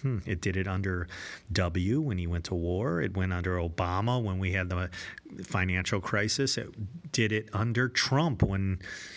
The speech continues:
he had, basically, Trump cut taxes and increased the budget,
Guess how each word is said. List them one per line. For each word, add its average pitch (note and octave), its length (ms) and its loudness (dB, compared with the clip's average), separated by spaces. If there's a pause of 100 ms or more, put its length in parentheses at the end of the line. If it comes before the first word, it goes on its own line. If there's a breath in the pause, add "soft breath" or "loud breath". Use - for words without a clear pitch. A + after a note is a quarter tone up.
(120)
he G#2+ 240 2
had, A#2 440 0 (500 loud breath)
basically, A2+ 420 2
Trump - 360 0
cut - 280 -2
taxes A#2 880 2
and G#2 400 2
increased A2 540 2
the G#2 60 0
budget, G#2 440 0